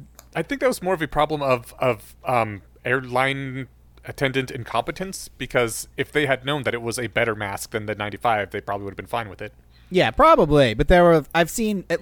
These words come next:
Speaker 2: now multiple reports of people that tried to wear them on planes, and the flight attendants told them they couldn't wear that. They had to wear, like, uh, <laughs> you know, they could wear a cloth mask, uh,
Speaker 1: Hmm.
Speaker 2: or, like, an N ninety-five or a surgical mask, but they couldn't wear this crazy one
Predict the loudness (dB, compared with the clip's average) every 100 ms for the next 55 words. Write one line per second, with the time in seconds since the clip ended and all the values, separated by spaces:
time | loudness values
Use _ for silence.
0 | -4 -2 0 4 4 4 2 0 2 4
1 | 4 2 -2 -2 0 -4 -2 0 2 0
2 | 0 0 0 0 -2 -2 -2 -2 -2 -4
3 | -8 -14 -20 -10 0 2 2 0 0 2
4 | 2 0 -2 -4 -4 -2 0 2 4 2
5 | 4 2 2 2 2 0 0 0 2 0
6 | -4 -10 -8 -2 0 0 -2 -4 -8 -8
7 | -12 -10 -2 0 2 2 4 6 4 6
8 | 6 6 4 -2 -2 -4 -8 -20 -20 -4
9 | 2 2 2 4 6 6 4 2 -2 2
10 | 2 4 2 0 2 4 6 6 2 -4
11 | -20 -8 -2 0 4 4 4 -2 0 0
12 | 0 -4 -4 0 0 2 2 2 -2 -4
13 | -2 -2 -6 -12 -14